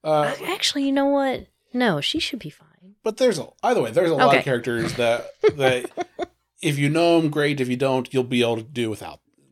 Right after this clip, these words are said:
Speaker 1: without
Speaker 2: Yeah.
Speaker 1: having to know them.
Speaker 2: Yeah, you don't have to know who they are. You just have to know they were in Spider-Man's life.
Speaker 1: They're
Speaker 2: And,
Speaker 1: friends of
Speaker 2: yeah.
Speaker 1: Peter Parker 'cause it's his birthday party.
Speaker 2: Yeah.
Speaker 1: And he mess-,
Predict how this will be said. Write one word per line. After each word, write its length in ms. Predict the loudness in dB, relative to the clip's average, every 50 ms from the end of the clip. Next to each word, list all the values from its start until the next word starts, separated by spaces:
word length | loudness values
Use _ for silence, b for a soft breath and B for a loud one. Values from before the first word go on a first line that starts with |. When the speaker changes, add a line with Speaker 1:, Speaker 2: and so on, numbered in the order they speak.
| _ _ -10
Speaker 1:
without 220 | -6 -2 0 0
Speaker 2:
Yeah. 120 | 2 2 0 -2
Speaker 1:
having 100 | -4 -6
to 60 | -8
know 60 | -12 -14
them. 120 | -10 -2 0
Speaker 2:
Yeah, 120 | 2 2
you 140 | 2 4 4
don't 180 | 2 2 2 0
have 260 | -2 0 -2 -2 -2
to 80 | -2 0
know 200 | 2 2 2 2
who 120 | 2 2
they 160 | 2 4 4 4
are. 80 | 2
You 100 | 2 0
just 160 | 0 -2 0 0
have 160 | 0 -2 -2
to 80 | -2
know 260 | -2 0 0 0 0 0
they 160 | 0 0 0
were 80 | 0 2
in 160 | 2 2 0
Spider-Man's 640 | 0 0 0 0 2 2 0 -2 -4 -2 -2 -2 -2
life. 420 | -2 -4 -6 -6 -8 -10 -12 -16 -8
Speaker 1:
They're 200 | -2 0 0 0
Speaker 2:
And, 100 | 0 -2
Speaker 1:
friends 360 | -4 -4 -4 -4 -4 -4 -2
of 100 | -2 -2
Speaker 2:
yeah. 60 | -2
Speaker 1:
Peter 120 | -2 -4 -4
Parker 300 | -4 -8 -8 -10 -12 -14
'cause 120 | -10 -8 -8
it's 140 | -6 -6
his 120 | -6 -8 -6
birthday 340 | -6 -8 -8 -10 -12 -16 -20
party. 180 | -20 -20 _ _ _ _ _ _ _ _ _ _ _ _ _
Speaker 2:
Yeah. 240 | -12 -10 -10 -10 -12 -8 -4
Speaker 1:
And 260 | -2 -2 -2 -2 -2
he 160 | -2 0 0
mess-, 280 | 2 2 0 -2 -2 -6